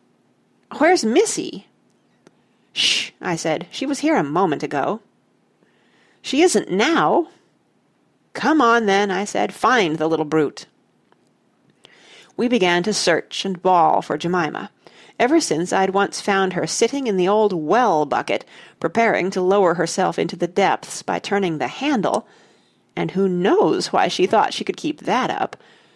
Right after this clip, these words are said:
we didn't care to let her out of sight too long. She is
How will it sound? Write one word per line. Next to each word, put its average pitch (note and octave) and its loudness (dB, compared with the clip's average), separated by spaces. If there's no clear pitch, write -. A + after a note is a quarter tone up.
we F3 2
didn't F4 0
care D#3+ 2
to F3+ -2
let F#3 0
her G3 -4
out F3+ 0
of - -6
sight - -4
too G3+ -4
long. F#3+ -2
She - -6
is D4 2